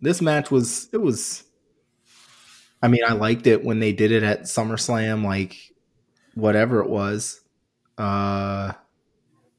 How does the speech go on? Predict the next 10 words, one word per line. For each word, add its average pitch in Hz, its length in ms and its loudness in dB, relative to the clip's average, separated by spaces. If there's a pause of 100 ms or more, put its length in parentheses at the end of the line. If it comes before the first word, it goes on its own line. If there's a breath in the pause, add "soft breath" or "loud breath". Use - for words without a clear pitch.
(460)
which 123 140 -2
SummerSlam 95 580 -4
was 95 140 -6
it? 95 60 -6
It 92 40 -4
was, 92 120 -8
like, 101 140 -6
SummerSlam, 117 520 -2
like, 101 160 -6
ninety-two, 107 680 -4